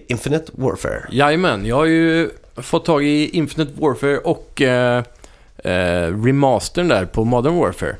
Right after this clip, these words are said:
Speaker 1: Just det.
Speaker 2: Jag har dock inte hunnit att ta tag i remastern än.
Speaker 1: Nej.
Speaker 2: För det har jag redan spelat, så jag gav mig mer in på Infinite.
Speaker 1: Mm.
Speaker 2: Och, eh, det, Infinite börjar ju med att man är i en squad på, eh, fyra personer, tror jag.
Speaker 1: Mm.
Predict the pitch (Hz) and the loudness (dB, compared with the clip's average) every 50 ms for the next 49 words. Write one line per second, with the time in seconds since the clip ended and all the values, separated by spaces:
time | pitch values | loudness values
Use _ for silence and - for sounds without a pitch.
0 | - - - - 147 196 - - - 123 131 139 131 147 180 180 - - 180 160 | -14 -16 -6 -4 -4 -4 -4 -2 0 0 0 0 2 0 0 0 0 -2 -2 -2
1 | - - 135 127 135 127 113 101 - - 107 - 120 107 - 123 131 131 131 127 | 0 0 0 2 2 2 0 -2 -4 -6 -8 -8 -8 -4 -2 0 0 0 0 0
2 | 127 123 120 113 117 120 123 117 107 - - 151 147 107 69 62 - - - - | 0 2 2 2 0 0 0 0 -2 -2 -4 -4 -4 -4 -4 -4 -8 -12 -16 -10
3 | - - 110 120 123 127 127 127 127 123 113 107 - - 127 123 120 - 135 123 | -4 -2 0 2 2 2 2 2 2 2 0 -2 0 -2 -2 -2 0 0 0 2
4 | 127 127 127 135 135 139 143 143 143 147 151 151 151 - 123 135 117 104 - 110 | 2 0 0 0 0 2 0 0 0 0 0 0 0 0 -2 -2 -2 -2 0 0
5 | 107 107 107 - - 127 110 92 - 113 120 131 131 - - - - - - - | 0 0 0 -2 -2 -2 -4 -2 -2 -4 -4 -4 -4 -8 -16 -18 -18 -20 -20 -18
6 | - - 117 143 190 - - _ _ _ _ - - - 139 139 139 - 151 147 | -10 -4 -4 -4 -4 -6 -10 _ _ _ _ -14 -4 -2 -2 -2 -2 0 0 2
7 | 135 135 139 139 135 131 - 151 147 131 - - 160 139 - 147 160 170 - - | 4 4 4 2 2 0 0 0 0 0 2 2 0 0 2 2 0 0 2 2
8 | 190 170 143 123 120 120 123 123 120 113 113 117 117 117 113 - - - - - | 2 4 4 4 2 2 0 0 0 0 0 0 0 -2 -2 -6 -16 -20 -20 -20
9 | - - _ _ _ _ _ _ - _ - - - - 120 - - 139 135 135 | -20 -20 _ _ _ _ _ _ -20 _ -20 -10 -6 -6 -6 -2 0 0 2 2
10 | 123 120 117 113 113 110 110 113 113 113 - 131 135 123 120 - - - - 123 | 2 4 4 2 2 2 2 0 -2 -2 -2 0 0 0 0 -2 -4 0 2 2
11 | 123 131 127 113 - - 120 113 113 113 110 110 110 107 107 104 95 - - - | 2 2 -2 -6 -6 -2 0 0 2 2 0 0 0 0 -2 -4 -6 -8 -14 -20
12 | - - - - - 143 120 107 - - - 123 113 110 113 - 120 85 73 73 | -20 -20 -12 -2 0 2 2 2 -2 -4 -4 -2 -2 -2 0 0 0 0 0 0
13 | - - - - - 143 117 117 127 160 | -4 -8 -20 -20 -16 -10 -6 -4 -4 -6